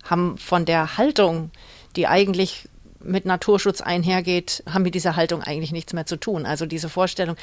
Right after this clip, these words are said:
die ist natürlich im Naturschutz immer mal wieder vorhanden, dass man sozusagen alles gestaltet und plant, aber letztlich passt es nicht zu dem, was Naturschutz bedeutet.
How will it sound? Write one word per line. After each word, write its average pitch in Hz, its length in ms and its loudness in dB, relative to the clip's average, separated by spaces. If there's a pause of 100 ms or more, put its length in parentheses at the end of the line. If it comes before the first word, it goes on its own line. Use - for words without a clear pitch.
(240)
die 196 60 2
ist 277 180 4
natürlich 208 400 4
im 196 120 2
Naturschutz 196 580 2
immer 196 300 2
mal 175 200 4
wieder 262 220 4
vorhanden, 220 420 4
dass 196 160 2
man 185 140 0
sozusagen 175 600 0 (480)
alles 226 280 4
gestaltet 214 680 6
und 190 200 0
plant, 202 560 6 (500)
aber 180 260 6
letztlich 196 540 0
passt - 340 -4
es - 320 -4 (300)
nicht 208 280 0
zu 190 100 -4
dem, 180 260 0
was 175 240 -2
Naturschutz - 840 -2 (100)
bedeutet. 175 580 2